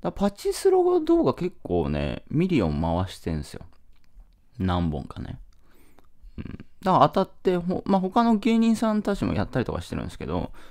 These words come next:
まあ、何が言いたいのかっていうと、そのYouTubeっていう新しいテクノロジーに対して昔の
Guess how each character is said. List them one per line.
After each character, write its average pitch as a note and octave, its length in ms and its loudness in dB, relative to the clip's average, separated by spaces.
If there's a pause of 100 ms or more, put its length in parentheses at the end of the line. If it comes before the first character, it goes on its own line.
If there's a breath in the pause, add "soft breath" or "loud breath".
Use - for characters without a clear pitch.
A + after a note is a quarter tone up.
(120 loud breath)
ま D#3+ 80 -2
あ、 - 20 2
何 A3+ 140 2
が C#4 60 2
言 B2+ 100 2
い - 60 -2
た F#2 80 0
い F2 40 0
の D2 60 -4
か - 80 -4
っ - 40 -8
て - 100 -12
い - 40 -8
う - 40 -10
と、 - 280 -4 (380 loud breath)
そ - 100 -2
の C#3 60 2
YouTube G3+ 560 0
っ - 20 -10
て - 160 -8
い E2+ 40 -2
う E2 60 -2
新 C3 280 -2
し D#3 160 -4
い C#3 40 -6
テ - 140 -4
ク - 120 -4
ノ A2+ 100 2
ロ A2+ 80 0
ジ F2 140 -6
ー - 20 -2
に C#2 80 -6
対 D#2 240 -6
し - 80 -16
て D#2+ 140 -6
昔 A#2+ 440 -6
の C3 300 -6